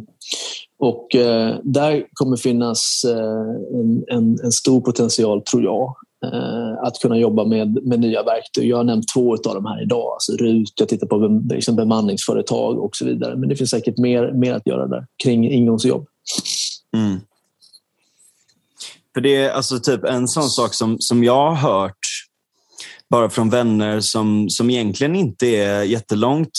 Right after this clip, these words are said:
Speaker 2: från, från samhället. Som, men så här, nå-, någon bekant man känner som har haft kanske psykiska problem, varit deprimerad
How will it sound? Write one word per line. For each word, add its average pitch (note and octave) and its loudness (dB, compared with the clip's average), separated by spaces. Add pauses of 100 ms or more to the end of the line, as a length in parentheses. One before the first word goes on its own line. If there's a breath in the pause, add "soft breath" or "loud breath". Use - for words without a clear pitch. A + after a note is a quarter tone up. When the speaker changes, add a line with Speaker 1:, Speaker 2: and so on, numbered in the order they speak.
(100)
Speaker 2:
från, A#2 0
från B2+ 0
samhället. F2+ -2
Som, G2 -2 (580)
men C3+ 2
så C3+ 0
här, B2 0
nå-, A2+ 0 (520)
någon C3 2
bekant A#2 -2
man A2+ 0
känner G#2 0
som G2+ 0 (420)
har G#2 0 (420)
haft G#2+ -4 (260)
kanske G#2+ -2
psykiska G#2 -2
problem, F#2+ 0
varit F#2+ 0
deprimerad F#2+ 0